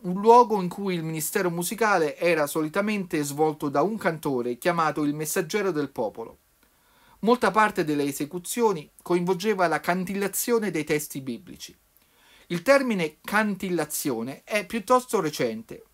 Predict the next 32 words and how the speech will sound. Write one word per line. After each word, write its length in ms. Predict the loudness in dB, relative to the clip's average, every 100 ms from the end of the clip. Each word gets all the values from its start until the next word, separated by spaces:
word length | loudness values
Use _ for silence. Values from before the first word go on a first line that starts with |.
| _ -4
ma 200 | -4 0
quello 280 | 0 0
che 180 | 0 -2
denota 500 | 0 0 0 2 -2
è 160 | 0 -2
una 240 | 0 -4
intonazione 720 | -4 -4 -4 -4 -4 -2 -2
di 60 | -2
un 140 | -6
testo 380 | -4 -6 -4 -6
su 140 | -8 -6
una 160 | -4
nota 360 | -4 -4 -4 -4
che 100 | -4
nel 180 | -6 0
caso 320 | 0 2 -2
dei 340 | -2 -4 -6 -12 -20 _ _
recitativi 600 | -8 -6 -6 -4 -4 -4
liturgici 500 | -4 -4 -6 -10 -10
cristiani 640 | -8 -10 -2 0 0 -4 -14 _ _ _
può 160 | 0 0
essere 400 | 2 0 0 -2 _
preceduta 840 | -4 -2 -2 -4 -4 -4 -6 -8 -4
e 160 | 0 2
anche 400 | 2 0 -6 -6
seguita 640 | -4 -4 -4 -4 -6 -8 _ _ _ _ _ _ _
da 100 | 2
delle 300 | 2 2 0
intonazioni 880 | -2 0 0 0 -2 0 0 -2 0
o 300 | 6 6 6
conclusioni 560 | -4 -6 -6 -4 -4 -4
melodiche. 580 | -6 -6 -8 -14 -20